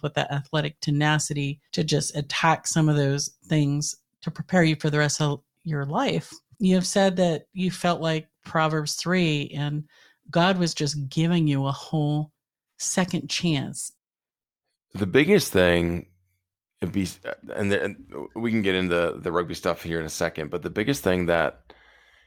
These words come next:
Speaker 2: it did with the second chance was it started to soften my heart towards my dad.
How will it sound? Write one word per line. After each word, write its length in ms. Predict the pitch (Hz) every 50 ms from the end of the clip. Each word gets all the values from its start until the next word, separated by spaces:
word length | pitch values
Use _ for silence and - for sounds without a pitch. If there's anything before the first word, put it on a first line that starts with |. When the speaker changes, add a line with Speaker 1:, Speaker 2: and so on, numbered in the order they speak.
| _ _
Speaker 2:
it 240 | - 85 87 71 64
did 280 | 87 85 85 85 85 82
with 180 | 80 85 82
the 60 | - -
second 340 | - - 82 85 - 76
chance 580 | 71 - - 76 76 76 82 85 - - - - -
was 180 | - 80 76
it 100 | 76 57
started 300 | - - 85 85 85 80
to 60 | 82 82
soften 460 | - - 80 76 73 - - - 98
my 80 | 85
heart 300 | 76 71 73 73 - -
towards 280 | - 76 - - - -
my 80 | 82 82
dad. 340 | - - 69 78 - 101